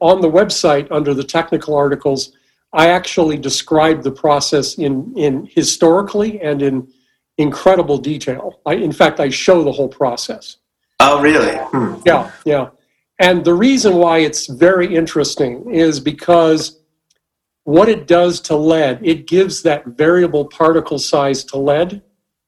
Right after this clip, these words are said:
Speaker 2: Hmm.
Speaker 1: And when, and it's very interesting 'cause you can take modern lead, like, you know, our, our lead white number one is modern lead. And if you were to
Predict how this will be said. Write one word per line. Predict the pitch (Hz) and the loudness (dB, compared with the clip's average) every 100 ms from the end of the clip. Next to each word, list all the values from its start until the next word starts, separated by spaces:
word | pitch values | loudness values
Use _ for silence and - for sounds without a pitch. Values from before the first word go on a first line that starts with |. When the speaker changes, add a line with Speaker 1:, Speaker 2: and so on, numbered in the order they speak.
| - | 0
Speaker 2:
Hmm. | 147 143 127 104 87 - _ _ _ _ _ | 4 4 4 0 -4 -14 _ _ _ _ _
Speaker 1:
And | 160 160 156 139 - _ _ _ - | 0 2 2 -2 -8 _ _ _ -8
when, | 143 156 185 196 185 170 220 - | 0 4 4 4 2 0 -4 0
and | 165 165 | 0 0
it's | 156 - | -2 0
very | 190 208 | 2 4
interesting | 202 202 156 175 139 | 2 -2 -2 -2 -2
'cause | 147 131 | -4 0
you | 240 | 0
can | 233 | 0
take | - 185 160 | 0 0 0
modern | 135 135 139 170 190 | -4 0 2 2 2
lead, | 175 156 151 156 156 - _ _ _ _ _ _ _ _ | 2 0 0 -2 -6 -16 _ _ _ _ _ _ _ _
like, | 170 160 | 0 0
you | 240 240 208 | -4 -2 0
know, | 180 | 0
our, | 185 170 165 165 | 0 0 0 0
our | 160 | 0
lead | 156 180 170 | 4 2 4
white | 160 156 | 0 0
number | 160 147 143 | -2 0 0
one | 151 160 | 2 0
is | 135 123 | -2 -2
modern | 127 131 165 180 | -2 0 0 0
lead. | 143 127 127 135 _ _ _ _ _ _ _ | -2 -6 -8 -14 _ _ _ _ _ _ _
And | 165 156 156 | -2 0 0
if | 190 143 | -4 -6
you | 185 208 | 0 2
were | 196 | 2
to | 196 175 156 147 139 | 0 0 0 0 -4